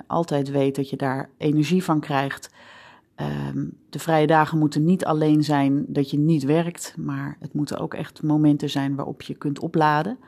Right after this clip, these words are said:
Eh, de natuur in is toch een van de mogelijkheden die ook altijd fijn is en die energie geeft. Maar kijk ook naar je eigen hobby's die je ooit gehad hebt of dingen waar je al een tijd niet aan toegekomen bent en die je altijd leuk vindt.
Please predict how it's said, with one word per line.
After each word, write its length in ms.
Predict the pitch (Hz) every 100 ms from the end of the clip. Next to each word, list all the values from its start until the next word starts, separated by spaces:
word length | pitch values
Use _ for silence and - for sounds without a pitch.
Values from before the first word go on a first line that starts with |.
| - - - - _ -
Eh, 140 | 151
de 80 | 151
natuur 460 | 165 165 214 208
in 400 | 202 180 185 180 -
is 180 | 170 -
toch 200 | 180 -
een 200 | 165 160
van 100 | 165
de 60 |
mogelijkheden 600 | 165 165 160 147 147 151
die 180 | 151 -
ook 220 | - 160
altijd 520 | - - 165 160 151 -
fijn 340 | - 175 160
is 240 | 151 147 -
en 220 | 156 151
die 240 | 151 - -
energie 440 | 160 156 147 165
geeft. 460 | - 143 143 - - _ - - - -
Maar 100 | 160
kijk 280 | - 180 175
ook 180 | 160 170
naar 180 | 160
je 100 | 156
eigen 500 | - 147 147 - 143
hobby's 520 | 139 123 156 151 147 -
die 100 | 147
je 140 | -
ooit 220 | 147 143
gehad 320 | - 143 143
hebt 340 | 143 143 - -
of 100 | -
dingen 280 | 151 147 143
waar 200 | 143 139
je 100 | 143
al 120 | -
een 60 | 139
tijd 220 | 143 143
niet 160 | 143 139
aan 120 | 135
toegekomen 600 | 196 185 170 151 147 139
bent 260 | 135 131
en 100 | 139
die 100 | 135
je 60 | 135
altijd 320 | - 139 135
leuk 220 | 135 131
vindt. 320 | - 127 123